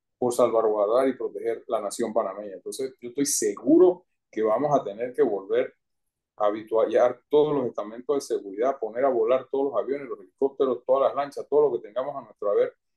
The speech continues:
Más tecnología. Yo creo que el mundo ha avanzado mucho en diez años y la tecnología nos va a ahorrar mucho pie de fuerza y va a permitir que a través de los centros de vigilancia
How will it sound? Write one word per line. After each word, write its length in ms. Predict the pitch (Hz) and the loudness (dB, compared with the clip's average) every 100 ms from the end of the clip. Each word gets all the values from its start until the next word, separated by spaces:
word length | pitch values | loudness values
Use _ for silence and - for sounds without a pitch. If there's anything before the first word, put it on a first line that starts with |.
| _ _ | _ _
Más 340 | 123 156 208 - | 0 2 2 2
tecnología. 580 | 170 135 127 120 170 113 | 0 2 0 2 2 2
Yo 140 | 131 | -2
creo 160 | 160 170 | -4 -2
que 60 | |
el 80 | 160 | -4
mundo 240 | 180 185 | -6 0
ha 40 | 180 | 2
avanzado 500 | 147 127 - 165 156 | 2 -2 -2 -2 -4
mucho 280 | 170 147 123 | -8 -8 -10
en 120 | 113 | -8
diez 180 | 131 139 | -6 -4
años 320 | 131 117 143 - _ _ _ _ _ _ _ _ _ | -6 -6 -10 -12 _ _ _ _ _ _ _ _ _
y 340 | 135 147 147 - 123 | -2 0 -2 -2 0
la 140 | 123 | 2
tecnología 640 | 123 120 120 120 131 160 | 2 -2 0 2 2 2
nos 180 | 156 135 | 2 4
va 80 | 147 | 4
a 20 | |
ahorrar 400 | 147 135 135 131 - _ _ _ - | 4 4 0 0 -8 _ _ _ -10
mucho 380 | 131 156 175 | -10 -4 -4
pie 140 | 147 147 | 2 2
de 80 | 147 | 2
fuerza 460 | 131 120 - 165 - _ _ _ _ _ | -2 -4 -4 -10 -12 _ _ _ _ _
y 100 | 131 | -4
va 160 | 123 143 | 0 2
a 60 | |
permitir 600 | 151 156 127 120 156 135 | 2 0 -2 -4 -2 -2
que 80 | - | -2
a 80 | 110 | -6
través 240 | 107 117 | -4 -2
de 80 | 143 | 0
los 160 | 139 135 | 0 -2
centros 300 | 143 143 156 | -4 -2 0
de 80 | 131 | 0
vigilancia 640 | 120 110 120 120 147 151 | -2 -4 -4 -2 -2 -2